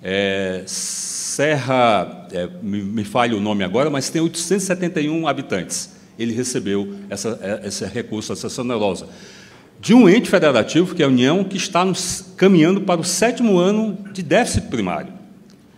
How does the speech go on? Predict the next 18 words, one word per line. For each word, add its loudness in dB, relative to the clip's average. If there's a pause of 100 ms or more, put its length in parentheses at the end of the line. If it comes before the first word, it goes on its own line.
(160)
Mas 0
a, 4 (320)
a, 0
a, 0 (400)
a, -8 (1600)
o -16
fato 2
de 0
acreditarmos 0
que -2
a 0
federação 0
como 2
um 0
todo 0
tem -2
que -6
ser -2